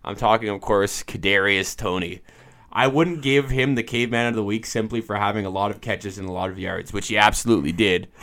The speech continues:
Uh, had that one play where he gave Diggs the work and beat him inside, went back out. Uh, more so, this is about stuffing the stat sheet. I love that as a caveman. So he had all those catches. He had a hundred ninety yards with the backup quarterback, but he also had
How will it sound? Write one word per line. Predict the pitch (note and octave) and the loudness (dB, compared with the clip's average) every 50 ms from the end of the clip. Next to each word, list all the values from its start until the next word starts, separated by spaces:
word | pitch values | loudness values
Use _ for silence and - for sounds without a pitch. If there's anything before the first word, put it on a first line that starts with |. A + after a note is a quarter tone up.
| - - - - - - - - | -16 -16 -16 -18 -20 -20 -16 -8
Uh, | - F2+ F#2 F#2+ F#2+ F#2+ F#2 - - - - - | -4 -2 0 0 0 0 -2 -6 -12 -18 -18 -10
had | - A2+ A2+ A2 | -6 -4 -2 -2
that | A2+ G#2 | -2 -2
one | G2 G#2+ A2 A2 G#2 | 0 0 -2 -2 -2
play | - - G#2+ G#2 G#2 | -2 0 0 0 0
where | G2+ G#2 G2 | 0 0 -2
he | G2 F#2 | -2 -2
gave | F2 G2 F#2+ F#2+ F#2 F#2 | -4 -4 -4 -4 -4 -4
Diggs | G2 F#2+ F#2+ G2 - | -4 -6 -4 -6 -8
the | F#2+ | -6
work | F2 F#2 F#2+ G#2 G2+ | -4 -4 -4 -4 -4
and | - F#2 F2 | -6 -6 -6
beat | F2+ F#2 | -6 -6
him | F#2+ F2 | -6 -8
inside, | - D2+ G2 G2 - - G2 F#2+ F#2+ F2+ | -8 -8 -8 -6 -4 -2 0 0 0 -2
went | G2 F#2+ F#2 | -4 -6 -6
back | F2+ F#2+ F#2 G2+ - - | -6 -6 -6 -6 -6 -6
out. | E2 F#2 A2 D3+ D3+ - _ - _ - - _ _ _ - - | -4 -2 -2 -2 -4 -6 _ -20 _ -20 -20 _ _ _ -12 -4
Uh, | - G2 G#2 G#2 F#2+ - - _ - _ - | 0 0 2 2 0 -2 -8 _ -20 _ -8
more | F#2 A#2+ B2 B2+ D3+ F3 F3+ | -6 -4 0 2 2 2 2
so, | E3 - E3+ D3+ C#3+ C#3+ D3+ C3 | 2 2 2 4 4 4 4 2
this | G#2+ G#2+ B2 A#2+ - | 0 -2 -4 -6 -8
is | D3 C#3+ | -8 -4
about | C#3+ C3+ B2+ A#2+ A2+ - - | 0 2 2 2 0 -4 -10
stuffing | - - - A#2+ A#2+ - B2+ A2 | -4 0 0 0 0 0 -4 -4
the | G2+ | -4
stat | G2+ - - - G#2 F#2+ F#2+ - | -6 -10 -6 -4 -2 -2 -2 -4
sheet. | - - - - - | -8 -12 -12 -12 -8
I | - G#2 | -4 -2
love | A2+ A#2 A#2+ A#2 | 0 0 0 0
that | A2 F#2 F2+ | -2 -4 -4
as | F2+ F#2 | -6 -10
a | F2+ | -12
caveman. | E2 - F#2+ E2+ E2 F2+ E2+ D#2+ D#2 - - - - - - - _ | -12 -10 -8 -8 -8 -8 -10 -10 -10 -12 -14 -18 -20 -20 -20 -20 _
So | _ - - G#2 F2 | _ -8 -6 -4 -4
he | F2+ F#2+ | -2 0
had | G#2 A2+ B2+ B2+ | 2 2 4 4
all | B2+ B2 | 2 2
those | B2+ B2+ B2+ | 0 -2 -4
catches. | - - A#2 G#2 - - B2 A#2 A2+ A2+ | -6 -6 -6 -6 -4 -6 -6 -8 -6 -6
He | A#2 | -4
had | G#2+ G#2+ G2+ | -2 -2 -2
a | G2 | -2
hundred | A2 A#2 A#2+ C3 A#2 | -2 -4 -4 -4 -2
ninety | A2 G#2+ G#2+ A2 G#2+ G#2+ | -2 0 0 0 0 0
yards | G2+ G#2 G2+ G#2+ G#2 F#2+ | 0 0 2 0 0 -2
with | G#2+ G#2+ F2+ | -4 -6 -6
the | - | -4
backup | - G2 G2 G2+ G#2 - - | -2 -2 -2 -2 -4 -8 -8
quarterback, | - - A2 G#2+ F#2 F2 E2+ E2+ - - | -4 -4 -2 -2 -2 -4 -6 -8 -6 -6
but | G#2+ G#2+ | -6 -4
he | G#2 G2+ | -2 -2
also | G#2 A2+ C#3 C#3 - - G2 | 0 0 -2 -2 -4 -6 -6
had | G2 F#2 F2 F2 F2+ - | -6 -6 -6 -6 -8 -10